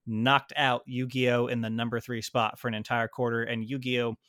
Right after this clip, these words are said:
has, uh, not quite to the degree that Pokemon has, but Yu-Gi-Oh! has that, you know, uh, that nostalgic powerhouse fan base, uh,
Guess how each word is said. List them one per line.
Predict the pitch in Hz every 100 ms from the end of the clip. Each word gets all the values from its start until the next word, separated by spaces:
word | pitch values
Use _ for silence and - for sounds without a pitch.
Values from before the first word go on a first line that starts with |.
| _ _ _ _ _ -
has, | - 127 123 123 117 -
uh, | 131 117
not | 120 156
quite | - 165 -
to |
the | 139 131
degree | 123 147
that | 139 123
Pokemon | - - 135 113
has, | 110 110 110
but | 107
Yu-Gi-Oh! | 104 127 131 127 127 127
has | 123 123 120 -
that, | 113 113 - _ _ _
you | -
know, | 117 110 107 101 _ _
uh, | 131 110 104 104 104 -
that | 120 107 113
nostalgic | 123 - - - 127 135 123 131 123 -
powerhouse | - 120 123 123 120 120 117 -
fan | 123 117 113
base, | 104 98 - - - _ _ _ _
uh, | 127 110 101 98